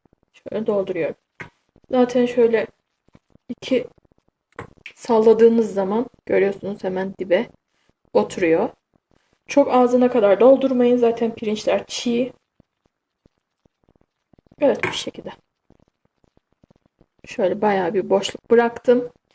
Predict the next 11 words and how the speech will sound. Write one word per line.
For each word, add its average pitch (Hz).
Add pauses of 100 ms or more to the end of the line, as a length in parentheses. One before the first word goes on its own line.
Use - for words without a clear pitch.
(280)
Şöyle 190
kapatıyorum. 247 (1200)
Şu -
şekilde 233
yatıracağım 202 (680)
içerisine. - (560)
Da 247
şöyle 233
içine 220
de -
sokabilirsiniz. -